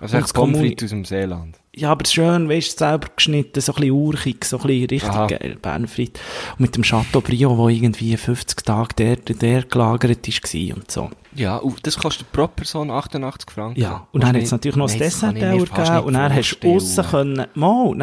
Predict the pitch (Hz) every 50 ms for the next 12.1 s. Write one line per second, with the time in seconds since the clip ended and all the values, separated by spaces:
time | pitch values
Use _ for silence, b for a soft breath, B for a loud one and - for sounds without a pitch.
0 | 156 165 143 - - 131 - - 160 170 - - 196 170 - - 156 151 151 156
1 | 151 - 151 135 135 127 120 - - - 165 151 147 - - 147 135 135 127 -
2 | 143 117 113 110 110 - 120 113 104 - B B B B B B - 110 113 117
3 | 123 127 151 143 120 113 113 110 110 110 117 127 131 127 123 120 - 127 113 -
4 | 120 110 - - - 151 156 165 160 - - - 165 151 135 123 110 - 165 147
5 | 147 156 - - 127 - - 147 131 - 131 123 120 120 117 113 113 110 - -
6 | 160 175 170 - - - 160 151 147 147 151 151 - _ _ _ B B B B
7 | B B B B 139 - - - - 143 139 - 175 135 123 - - 139 123 127
8 | - 139 139 139 135 - 156 151 151 165 156 - - 147 139 - - 139 - -
9 | - - 156 165 170 - - - - 143 127 120 - 117 117 120 123 131 165 -
10 | - - 143 135 135 131 131 139 135 - B B B B B B B B 139 117
11 | 120 123 127 - 135 113 - 127 127 - - - 120 113 - - 139 143 170 -
12 | - -